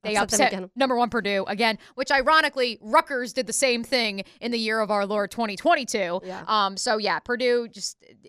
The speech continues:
Speaker 2: Last
Speaker 1: li-,
Speaker 2: year,
Speaker 1: yeah.
Speaker 2: and last year there was, like, five or six weeks where the number one got upset. It kept happening, and we were like, "What is going
Speaker 1: The
Speaker 2: on
Speaker 1: most
Speaker 2: in college
Speaker 1: in
Speaker 2: basketball?"
Speaker 1: college basketball history,
Speaker 2: Yeah.
Speaker 1: and it was honestly a precursor to what we would see in the N C double A
Speaker 2: Yeah.
Speaker 1: tournament, where you see an F A U and a San Diego State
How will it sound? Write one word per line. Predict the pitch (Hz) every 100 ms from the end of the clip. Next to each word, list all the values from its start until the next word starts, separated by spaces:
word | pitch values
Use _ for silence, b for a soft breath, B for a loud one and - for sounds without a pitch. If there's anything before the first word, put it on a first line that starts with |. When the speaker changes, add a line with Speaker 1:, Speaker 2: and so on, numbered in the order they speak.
| _ - _ _ - _ _ 220
Speaker 2:
Last | 247 311
Speaker 1:
li-, | 226
Speaker 2:
year, | 202 -
Speaker 1:
yeah. | 220 127 110 -
Speaker 2:
and | 233
last | 240 285 320
year |
there | 277 233
was, | 233
like, | 196 _ -
five | 208 214 214
or | 220
six | - - 214 -
weeks | 185 196 - 185
where | 190
the | 185
number | 190 190 185
one | 185 180 180
got | 170 180 175 190
upset. | - - 175 196
It | 190
kept | 226 208
happening, | 196 202 196 175 170
and | 180
we |
were | 190
like, | 196 -
"What | -
is | 339 320
going | - 247 226
Speaker 1:
The |
Speaker 2:
on | 262
Speaker 1:
most | 285 320
Speaker 2:
in | -
college | 302
Speaker 1:
in | 262
Speaker 2:
basketball?" | 233 254
Speaker 1:
college | 254 247
basketball | 240 226 220
history, | 269 - 233
Speaker 2:
Yeah. | 202
Speaker 1:
and | 202
it |
was | 208 185
honestly | 214 247 294 262
a | 208
precursor | - 269 - 208 190 208
to | 196
what | 196
we | 196
would | 190
see | - 247
in | 214
the | 190
N | 185
C | 202
double | 185
A | 180
Speaker 2:
Yeah. |
Speaker 1:
tournament, | 190 254 214 185 b b _
where | 208
you | 202
see | - 220
an | 208
F | 208
A | 220
U | 202 220
and | 202
a | 170
San | 226 214
Diego | 202 208 190
State | - 240 220 185